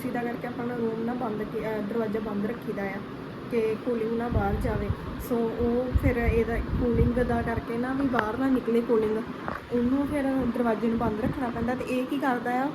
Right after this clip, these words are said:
ਦਰਵਾਜ਼ੇ ਦੇ ਅੱਗੇ ਬੈਠ ਜਾਂਦਾ, ਨਾ ਦਰਵਾਜ਼ਾ ਖੁੱਲ੍ਹਦਾ ਆ ਨਾ ਕੁਛ। ਸੋ ਇਸ ਲਈ ਇੱਕ ਜਣੇ ਨੂੰ ਇੱਥੇ ਰਹਿਣਾ ਪੈਂਦਾ ਵਾ ਕਿ ਇਹਨੇ ਰਹਿਣਾ ਪੈਂਦਾ ਇਹਦਾ ਧਿਆਨ ਰੱਖਣ ਲਈ। So ਹੁਣ ਮੈਂ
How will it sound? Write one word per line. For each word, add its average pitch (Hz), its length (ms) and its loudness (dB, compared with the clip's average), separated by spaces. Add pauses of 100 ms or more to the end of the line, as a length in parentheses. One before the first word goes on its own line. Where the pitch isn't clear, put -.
ਦਰਵਾਜ਼ੇ 240 400 2
ਦੇ 240 80 2
ਅੱਗੇ 220 220 2
ਬੈਠ 220 280 -2
ਜਾਂਦਾ, 233 260 2
ਨਾ 226 260 4
ਦਰਵਾਜ਼ਾ 240 420 2
ਖੁੱਲ੍ਹਦਾ 247 600 2
ਆ 247 40 0
ਨਾ 240 120 0
ਕੁਛ। 233 160 -2 (540)
ਸੋ 269 60 4
ਇਸ 240 220 2
ਲਈ 254 140 0
ਇੱਕ 247 160 0
ਜਣੇ 240 240 0
ਨੂੰ 247 120 0
ਇੱਥੇ 254 240 2
ਰਹਿਣਾ 214 260 2
ਪੈਂਦਾ 220 320 -2
ਵਾ 269 120 0 (460)
ਕਿ 214 280 6 (2250)
ਇਹਨੇ 254 180 -4
ਰਹਿਣਾ 226 260 0
ਪੈਂਦਾ 214 260 -4
ਇਹਦਾ 220 240 -2
ਧਿਆਨ 254 140 -4
ਰੱਖਣ 202 460 -6
ਲਈ। - 60 0 (640)
So 226 200 -8
ਹੁਣ 226 120 -2
ਮੈਂ 220 360 -6